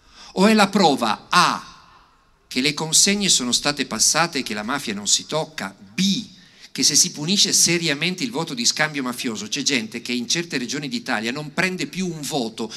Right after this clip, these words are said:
nemmeno se si mette a sparare, perché l'unico modo che hanno per prendere i voti è quello di comprarseli dai mafiosi. Però c'hanno trentanove anni,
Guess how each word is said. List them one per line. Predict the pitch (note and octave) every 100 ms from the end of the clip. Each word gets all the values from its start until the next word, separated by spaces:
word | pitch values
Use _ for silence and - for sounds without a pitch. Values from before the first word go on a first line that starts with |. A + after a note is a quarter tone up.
| -
nemmeno | D#3+ F3+ A3
se | -
si | - C3+
mette | E3 E3
a | C3+
sparare, | - A#2 A2 C#3 G#2 F#2+ F2+ - -
perché | C#3+ D3
l'unico | D#3+ B3+ A3 F3+
modo | E3+ F#3+ A3
che | -
hanno | D#3 D#3+ B2+
per | A#2+
prendere | - E3+ D3+ D#3
i |
voti | F#3+ A3 C#3+
è |
quello | F#3 D#3+
di | E3
comprarseli | - C4+ C4+ - C#3 A#2+ B2 - C3+ B2
dai | B2 A#2
mafiosi. | A#2+ - F#3+ F3 B2 - - - _ _ _ _ _ _ _ _ _ _ _ _ - - - _ _ _ _ _ _ _ _
Però | - C#3 F#3+
c'hanno | F#3+ A#2+ A2+
trentanove | G#2 G#2 F#2+ G2+ A2 D3
anni, | F3 G3+ A3 G#3+